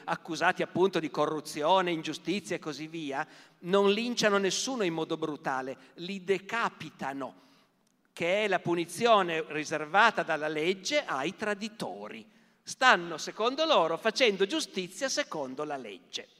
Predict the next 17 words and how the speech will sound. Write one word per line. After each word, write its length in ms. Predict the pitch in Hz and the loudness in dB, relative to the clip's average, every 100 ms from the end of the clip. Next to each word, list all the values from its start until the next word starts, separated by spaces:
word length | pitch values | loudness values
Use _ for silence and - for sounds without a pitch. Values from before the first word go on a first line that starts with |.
| _ _ _ _ _ _ | _ _ _ _ _ _
Allora, 380 | 202 143 92 - - _ _ _ _ _ _ _ _ _ _ _ _ _ _ - | -2 -2 -4 -14 -20 _ _ _ _ _ _ _ _ _ _ _ _ _ _ 2
Constatare 640 | 202 - - 240 233 190 | 2 2 4 6 6 4
questo 240 | 190 196 | 0 0
comportamento 920 | 196 180 185 185 202 196 233 254 277 | -2 4 4 4 2 2 0 0 0
evidentemente 720 | 170 175 165 240 165 156 226 190 | 0 -4 -2 -2 -2 -2 -2 -2
è 120 | 160 | -2
significativo, 920 | - 170 143 156 190 - 110 131 139 - - | -6 -8 -8 -8 -10 -12 -10 -8 -8 -12 -12
ci 260 | - 175 - | -10 -8 0
apre 680 | 180 196 190 180 175 - - | 2 4 6 6 4 -10 -4
una 220 | 175 170 | 0 0
finestra 560 | 202 196 170 170 226 208 | -2 -4 -4 -4 -2 -2
su 280 | - 180 - - - - - | -2 -4 -6 -18 -20 -14 2
come 240 | 196 170 | 4 6
ragionava 960 | 180 185 175 160 156 156 185 - - - | 4 0 -4 -2 -2 2 0 -2 -20 -14
e 120 | - | -8
cosa 240 | 170 180 175 | -4 -4 -4
sentiva 680 | 185 160 - 135 123 147 | -4 -4 -6 -12 -8 -8